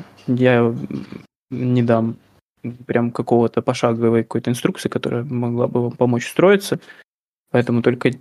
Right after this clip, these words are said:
м, захотеть, заинтересоваться. Очень важно заинтересоваться и делать, долбить. Вот вам, э, Эрл пример привел про программирование не мое, а потом оба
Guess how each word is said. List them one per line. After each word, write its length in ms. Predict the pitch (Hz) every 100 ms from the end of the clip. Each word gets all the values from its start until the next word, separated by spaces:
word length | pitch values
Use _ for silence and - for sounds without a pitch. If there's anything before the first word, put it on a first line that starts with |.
| _
м, 680 | 143 - - - 135 143 151 _ _ _ 156 147 _ _
захотеть, 600 | - - 143 196 233 - - _
заинтересоваться. 1000 | 156 127 123 - 131 139 160 214 - 196 - _ _ _ _ _ _
Очень 320 | 123 123 123
важно 200 | 120 123
заинтересоваться 720 | 123 120 - - 135 185 - 123
и 580 | 127 143 156 147 151 156
делать, 380 | 135 143 185 180 _
долбить. 520 | 175 135 127 135 - -
Вот 260 | 127 131 131
вам, 300 | 123 127 127 - _ _ _ _ -
э, 40 | 151 123 120
Эрл 240 | 123 120 123 -
пример 320 | 120 123 120
привел 400 | 127 120 123 139
про 420 | - 120 123 143 156 160 165 -
программирование 680 | - 117 117 113 117 113 113
не 80 | 110
мое, 300 | 113 113 127
а 60 | 123
потом 420 | 123 113 110 123 - - - _ _ _ -
оба 300 | 123 120